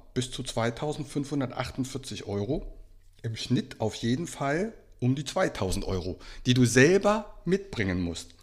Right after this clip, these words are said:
Ich habe auch mal für Frankfurt geguckt, da sind es auch schnell mal dreitausenddreihundert Euro. Für eine Person, wohlgemerkt, nicht für zwei.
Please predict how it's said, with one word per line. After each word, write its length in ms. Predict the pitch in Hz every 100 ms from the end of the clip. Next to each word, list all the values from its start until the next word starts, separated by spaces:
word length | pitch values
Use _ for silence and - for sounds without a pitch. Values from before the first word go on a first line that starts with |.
| - -
Ich 80 | -
habe 120 | 165
auch 60 | 120
mal 140 | 117
für 160 | 113 107
Frankfurt 420 | 147 196 196 180
geguckt, 400 | 156 - 147 - - - - -
da 160 | 113 117
sind 160 | 120
es 100 | 117
auch 140 | 101 -
schnell 300 | - 113 117
mal 200 | 120 120
dreitausenddreihundert 1000 | 113 127 135 113 101 104 92 90 90 90
Euro. 340 | 90 85 - - - - - - - - - - -
Für 180 | - -
eine 160 | 165
Person, 400 | - 101 92 87 - -
wohlgemerkt, 560 | 101 95 87 80 - - -
nicht 260 | 113 98 -
für 120 | 123
zwei. 360 | - 127 90